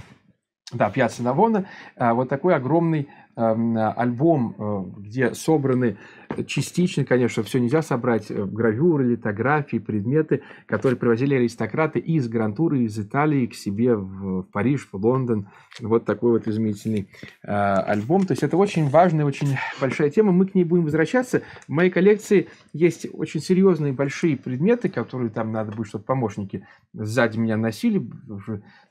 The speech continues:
нельзя постоянно бегать, снимать петличку. Вот, э, из Грантура восемнадцатого, начала девятнадцатого века, м, а,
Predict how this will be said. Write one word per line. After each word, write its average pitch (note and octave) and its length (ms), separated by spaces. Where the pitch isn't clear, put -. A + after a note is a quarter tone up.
нельзя A#2+ 400
постоянно G#2+ 420
бегать, A2 320
снимать A2 320
петличку. E3 520
Вот, E3 320
э, D#3 80
из D3+ 240
Грантура D#3+ 480
восемнадцатого, C#3 840
начала C#3+ 540
девятнадцатого C#3 600
века, A#3 300
м, B2 800
а, A2+ 180